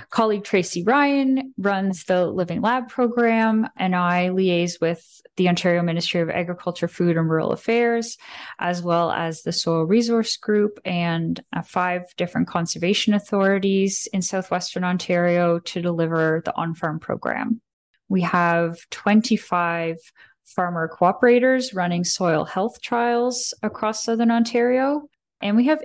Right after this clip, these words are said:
eight edge of field sites where surface water runs adjacent to a field where measurements are being taken.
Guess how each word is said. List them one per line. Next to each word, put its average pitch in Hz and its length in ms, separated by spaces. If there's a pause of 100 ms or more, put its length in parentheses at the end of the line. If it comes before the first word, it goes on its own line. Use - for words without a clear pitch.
(100)
eight 208 360
edge 196 240
of 175 120
field 226 600 (240)
sites - 640
where 175 240
surface 220 800
water 175 400
runs 160 540
adjacent 160 720
to - 140
a 165 40
field 160 500
where 156 220
measurements 156 560
are 160 60
being 156 260
taken. 175 520